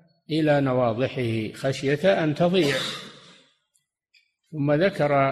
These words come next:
هذا الرجل فعل معاذ للرسول صلى الله عليه وسلم، فاستدعاه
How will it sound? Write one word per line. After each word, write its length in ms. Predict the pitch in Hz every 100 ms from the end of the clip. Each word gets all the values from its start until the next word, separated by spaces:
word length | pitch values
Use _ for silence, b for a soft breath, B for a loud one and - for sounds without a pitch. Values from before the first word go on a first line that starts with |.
| -
هذا 320 | 139 139 135
الرجل 500 | 127 131 156 147 139 - - - _ _ _ _ _ _ _ _ -
فعل 300 | 143 135 139
معاذ 480 | 131 117 139 127
للرسول 680 | 117 - 135 123 117 - 143
صلى 180 | 123 123
الله 300 | 120 127 131
عليه 300 | 117 123 143
وسلم، 500 | 113 98 - 113 90 - _ _ _ _ _ _ _ _ _ _
فاستدعاه 840 | - 147 - 160 139 139 160 113 127